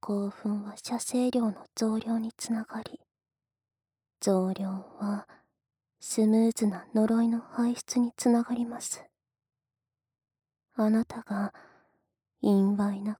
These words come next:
言葉遣いで興奮するのであれば、さらに下品さを追求していくべきだと考えました。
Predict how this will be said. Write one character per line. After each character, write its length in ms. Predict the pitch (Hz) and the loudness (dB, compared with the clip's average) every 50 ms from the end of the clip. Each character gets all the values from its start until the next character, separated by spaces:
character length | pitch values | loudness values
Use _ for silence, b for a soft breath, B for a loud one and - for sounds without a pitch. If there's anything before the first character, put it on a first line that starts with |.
| _ | _
言 240 | - 214 - - 220 | -2 -2 0 0 0
葉 140 | 220 226 220 | 0 0 0
遣 380 | - - 240 - - 233 202 190 | -2 -4 -8 -8 -8 -8 -8 -8
い 20 | |
で 160 | - - - _ _ | -10 -18 -20 _ _
興 240 | - 233 233 233 240 | -2 0 2 2 2
奮 240 | - - 254 247 | 2 0 0 0
す 160 | 240 - - 247 | 0 -2 -2 0
る 120 | 247 254 | 0 0
の 120 | 262 247 | 0 0
で 140 | - - - | -4 -6 -10
あ 180 | - 202 180 185 | -8 -6 -6 -4
れ 160 | - 208 - | -6 -8 -10
ば、 200 | - - - - _ _ _ _ _ b b b b b b b b b b b b b b b b b b b _ | -10 -12 -12 -14 _ _ _ _ _ b b b b b b b b b b b b b b b b b b b _
さ 240 | - - - 233 226 | -2 2 2 4 4
ら 140 | 226 226 | 2 0
に 160 | 208 190 185 - | -4 -6 -8 -6
下 160 | - 208 202 | -6 -4 -4
品 260 | 214 - 233 233 240 | -2 0 2 2 2
さ 200 | 247 - 226 202 | 2 0 -4 -6
を 80 | 180 - _ _ | -6 -8 _ _
追 280 | - - - 247 247 240 | -6 -2 0 2 0 0
求 200 | - - 254 247 | 0 -2 -2 -2
し 140 | 240 - - | -2 -4 -8
て 140 | - 247 247 | -8 -8 -8
い 80 | - | -6
く 120 | - - 254 | -8 -6 -4
べ 140 | - 262 | -2 -2
き 140 | - - 262 | -2 -4 -6
だ 100 | - 208 | -8 -10
と 100 | - - - _ | -12 -14 -18 _
考 320 | - 208 196 196 196 196 202 | -2 0 0 0 0 -2 -4
え 100 | 202 208 | -4 -6
ま 140 | 208 214 - | -8 -8 -10
し 120 | - - | -12 -14
た。 220 | - - - - | -14 -14 -14 -16